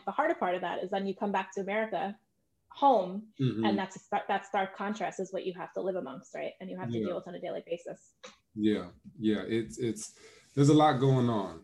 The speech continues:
Speaker 2: There's a lot going on. So, I mean, I, I think just going into more of, you know, we could talk about what's going on on the surface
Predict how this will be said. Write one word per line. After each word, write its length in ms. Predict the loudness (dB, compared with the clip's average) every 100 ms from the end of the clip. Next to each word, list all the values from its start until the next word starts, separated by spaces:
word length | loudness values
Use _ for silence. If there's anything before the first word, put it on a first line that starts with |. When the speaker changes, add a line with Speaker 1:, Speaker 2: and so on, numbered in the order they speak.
| -4
Speaker 2:
There's 200 | 0 2
a 60 |
lot 240 | 2 2 0
going 360 | 0 0 0
on. 220 | 0 -2 -4
So, 280 | 0 0 4
I 100 | 6
mean, 260 | 6 6
I, 120 | 0 -6 -8
I 80 | -2
think 280 | 2 2 0 -12 _ _ 2
just 140 | 6 12
going 280 | 12 12
into 400 | 10 8 6 4
more 360 | 6 8 8 6
of, 400 | 4 4 2 0
you 60 | 0
know, 100 | 2
we 160 | 2
could 120 | 2
talk 240 | 2 0 0
about 300 | 0 0 2
what's 200 | 0 -2
going 220 | -4 -2
on 140 | -2
on 120 | -2 -4
the 60 |
surface 760 | -2 -2 -2 -4 -6 -8 -12